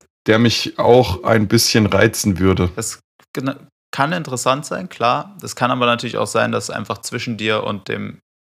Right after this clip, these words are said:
Speaker 2: und der Etage darüber, sag ich mal, auch mal eine, eine Management-Ebene eingezogen wird. Das heißt ja nicht, dass du automatisch, nur weil du halt derzeit für,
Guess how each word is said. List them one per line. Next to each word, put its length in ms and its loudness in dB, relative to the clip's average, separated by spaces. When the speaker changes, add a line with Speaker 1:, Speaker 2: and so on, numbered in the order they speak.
Speaker 2:
und 100 -10
der 80 -4
Etage 540 -2
darüber, 480 -4
sag 180 -4
ich 140 -14
mal, 380 -4
auch 120 -8
mal 180 -2
eine, 140 -10
eine 280 -6
Management-Ebene 800 -4
eingezogen 640 -8
wird. 100 -18
Das 140 -8
heißt 240 -2
ja 80 -2
nicht, 240 -6
dass 180 -10
du 180 -14
automatisch, 920 -4
nur 120 -8
weil 140 4
du 140 -6
halt 320 -2
derzeit 640 -2
für, 460 -10